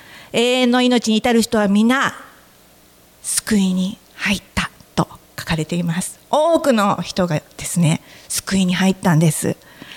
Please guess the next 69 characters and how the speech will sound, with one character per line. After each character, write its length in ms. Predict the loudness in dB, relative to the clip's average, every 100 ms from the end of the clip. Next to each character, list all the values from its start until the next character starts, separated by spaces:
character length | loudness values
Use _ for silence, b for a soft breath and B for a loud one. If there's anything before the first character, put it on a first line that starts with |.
| B
ま 60 | 0
あ、 40 |
そ 140 | 4
の 100 | 4
よ 120 | 6 6
う 40 |
に 100 | 4
で 100 | 2
す 140 | 2
ね、 220 | 2 0 -2 B
私 260 | -4 -2 0
た 100 | -2
ち 160 | -2 0
は 280 | 0 -2 -4 0
イ 80 |
ン 100 | 2
ド 120 | 2 0
ネ 120 | 0
シ 160 | 0 2
ア 60 |
の 300 | 4 4 0 B B B
こ 100 | 0
の 60 | 2
日 100 | 4
本 320 | 4 4 4
語 180 | 2 2
キ 160 | 2
リ 80 | 2
ス 60 | 2
ト 120 | 2
教 220 | 2 2
会 280 | 2 0 2
に 220 | 2 0 B B
使 160 | 0
わ 120 | 2 4
さ 100 | 4
れ 120 | 4
ま 180 | 4 2
す。 140 | -2 -8 0
日 80 | 4
本 260 | 4 4
人 200 | 4 4
が 120 | 6
い 100 | 4
る、 260 | 6 4 2 B B
韓 200 | 0 0
国 240 | 0 -2 0
人 200 | 2 2
が 120 | 4
い 100 | 4
る、 240 | 4 0 B B B
中 160 | -2 2
国 260 | 2 0 0
人 200 | 2 2
が 140 | 2
い 120 | 2
る、 260 | 4 2 0 B B B B _ 2
ま 120 | 2
た 300 | 2 -2 0
イ 100 | 4
ン 60 | 4
ド 100 | 4
ネ 120 | 2
シ 180 | 0 0
ア 80 | 0
人 220 | 0 2
が 120 | 2
い 100 | 2
る、 220 | 2 0